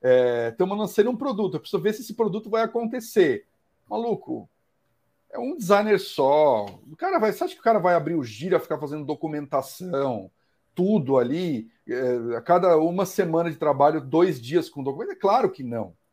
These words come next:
porque não é o momento daquilo ali, ele tem que fazer outras coisas, né? Mas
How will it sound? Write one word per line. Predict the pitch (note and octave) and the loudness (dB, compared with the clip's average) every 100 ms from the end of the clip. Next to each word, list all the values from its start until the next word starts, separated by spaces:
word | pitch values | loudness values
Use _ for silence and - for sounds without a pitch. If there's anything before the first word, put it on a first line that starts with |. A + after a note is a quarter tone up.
| _ _ | _ _
porque | - A#3 | -6 -2
não | |
é | A3+ | 0
o | A#3 | 2
momento | C4 C#4 G#3 F#3+ F#3+ | 0 -2 -2 -2 -2
daquilo | G3 G3 B3 | -2 -4 -6
ali, | D#4+ | -4
ele | G3+ | -4
tem | D3+ | -6
que | C#3+ | -6
fazer | D#3 C#3 | -6 0
outras | E3 F#3 C#4+ - | -2 -2 -10 0
coisas, | F#3+ F3+ A#2+ G2 F2+ | 6 6 6 -6 -12
né? | G#2+ C#3 - _ _ _ | -8 -8 -10 _ _ _
Mas | G3+ F#3 - | -8 -8 -10